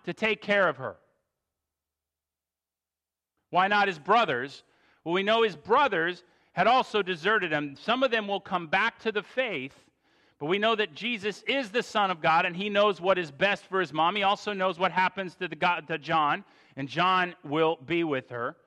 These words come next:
John also is going to be the only disciple that isn't martyred. He's going to live a long life, so he is the one who will be able to take care of her. This is a profound moment,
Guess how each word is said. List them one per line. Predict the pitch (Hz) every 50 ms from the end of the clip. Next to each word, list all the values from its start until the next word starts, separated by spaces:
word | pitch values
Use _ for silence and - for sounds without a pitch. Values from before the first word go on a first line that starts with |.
| _ _ _ _ _ _ _
John | - 180 180 180 175
also | 175 190 190 - - 175
is | 165 147
going | 139 160 160 160 151
to | 156
be | 147 156 156
the | 147 160 165
only | 180 208 226 233 226
disciple | 196 175 170 - - 170 147 143 - - 156
that | 147 151 147
isn't | 156 160 143 160 147 127
martyred. | 143 143 147 156 160 143 117 107 92 82 - _ _ _ _ _ _
He's | - 123 123 120 117
going | 127 127 131 131 123
to | - 131
live | 123 123 123 123 117 113 _
a | 135
long | 131 127 127 123 123 120 117
life, | 117 127 127 117 104 98 -
so | - - 107 104
he | 123 123 120
is | 120 113 107 -
the | 117
one | 107 110 113 113 110 107 101 - _ _ _ _ _ _
who | - 135
will | 131 135 131
be | 120 127 120 113
able | 113 113 107 110 107 104 95 _ _ _ _ _ _ _
to | - 120
take | - - 131 117 107 -
care | - - - 120 113 107 104 98 90 _ _ _ _ _ -
of | 127 120 98 - - -
her. | 110 92 87 80 80 _ _ _ _ _ _ _ _ _ _ _ _ _ _ _ _ _ _ _ _ _ _ _ _ _ _ _ _ _ _ _ _ _ _ _ _ _ _ _ _ _ _ _
This | - 208 -
is | 277 262 233
a | 269
profound | - - 269 269 - - - 202 185 180 180 180 180
moment, | 175 175 175 196 160 131 - - _ - -